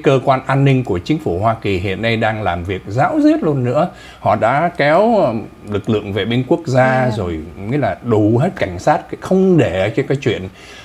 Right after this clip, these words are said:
Speaker 1: Và mình cũng mong rằng cái chuyện mà tấn công tòa nhà Quốc hội sẽ trong tương lai sẽ không bao giờ xảy ra nữa, dù bất cứ một chế độ nào. Rồi, à,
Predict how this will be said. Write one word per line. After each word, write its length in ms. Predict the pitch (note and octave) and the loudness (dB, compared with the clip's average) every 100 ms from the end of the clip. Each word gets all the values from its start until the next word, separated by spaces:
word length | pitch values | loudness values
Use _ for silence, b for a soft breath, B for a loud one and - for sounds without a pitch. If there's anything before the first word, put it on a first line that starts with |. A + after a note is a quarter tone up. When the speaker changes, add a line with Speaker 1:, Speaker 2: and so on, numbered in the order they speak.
| B | B
Speaker 1:
Và 120 | G#2 G2 | -2 0
mình 180 | G2+ | 0
cũng 380 | - B2+ F3 F3 | -2 -2 0 2
mong 260 | D#3+ E3 D#3 | 4 4 4
rằng 320 | C3 G2+ F#2+ | 2 0 0
cái 120 | D#3 D3 | 0 2
chuyện 240 | A2+ F#2 | 0 0
mà 60 | F#2 | -4
tấn 320 | - D3 A#3 | 0 0 0
công 240 | F#3+ C3+ C3 | 0 0 0
tòa 140 | G2+ | 0
nhà 180 | F#2 F#2 - | 0 -2 0
Quốc 180 | F3+ F3 | 0 2
hội 280 | G2 F#2 | -2 -2
sẽ 180 | F2+ A#2 C3 | -4 -6 -2
trong 460 | D3 D3 C#3+ C#3+ C#3 - | 0 0 0 -2 -4 2
tương 220 | D3+ C#3+ | 2 4
lai 200 | C#3 C3+ | 2 0
sẽ 160 | C3+ D3 | -2 -4
không 280 | - D3 C#3+ | -2 -2 0
bao 200 | C3 B2 | -2 -2
giờ 240 | A2+ F2 | -2 -4
xảy 260 | D#2 - E2+ | -6 -8 -6
ra 280 | G2+ A2 G2 | -6 -6 -6
nữa, 280 | F#2+ B2+ C#3+ - G#2+ | -6 -4 -6 -8 -10
dù 260 | G2 F#2 E2+ | -6 -6 -4
bất 100 | C#3+ - - | -4 -2 2
cứ 300 | C#3+ F3+ A3+ - | 4 4 2 -10
một 120 | G2 E2+ - F2 - | -12 -12 -14 -12 -4
chế 200 | A#2+ D3+ | 0 0
độ 160 | A2+ F2+ | -2 -4
nào. 260 | F#2 D#2+ D#2+ B B B B B | -6 -6 -10 B B B B B
Rồi, 380 | A#2 B2 A#2 A2+ | 0 2 4 4
à, 160 | G#2+ | 2